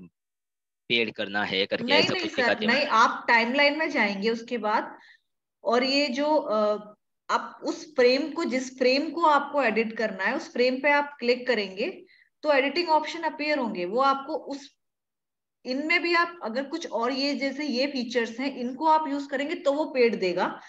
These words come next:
Speaker 2: Otherwise, select, pause, cut, copy, insert camera, edit,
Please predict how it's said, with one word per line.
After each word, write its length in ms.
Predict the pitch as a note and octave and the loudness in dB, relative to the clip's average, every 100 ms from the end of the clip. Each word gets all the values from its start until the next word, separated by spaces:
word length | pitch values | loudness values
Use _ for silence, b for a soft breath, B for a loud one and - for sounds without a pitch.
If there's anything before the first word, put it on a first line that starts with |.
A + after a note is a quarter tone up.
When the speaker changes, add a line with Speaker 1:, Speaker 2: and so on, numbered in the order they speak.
| B B B G3+ | B B B 0
Speaker 2:
Otherwise, 460 | G#3+ B3 C4 D4+ - - - | 2 4 4 2 0 -10 -2
select, 300 | A3+ A#3+ A#3+ - - _ _ A#3 | 2 2 0 -6 -20 _ _ -4
pause, 300 | A3+ A3+ B3+ | 0 0 0
cut, 360 | - B3 A#3+ A3+ - B3 | -4 0 0 -2 -4 0
copy, 400 | A3 - A#3+ C4 - A3 | 2 0 -4 -6 -6 -6
insert 320 | A3 B3 A3+ | -2 0 0
camera, 480 | A#3 A3+ G#3+ A3 A3 | 0 0 2 2 2
edit, 260 | G#3 A#3+ | 2 0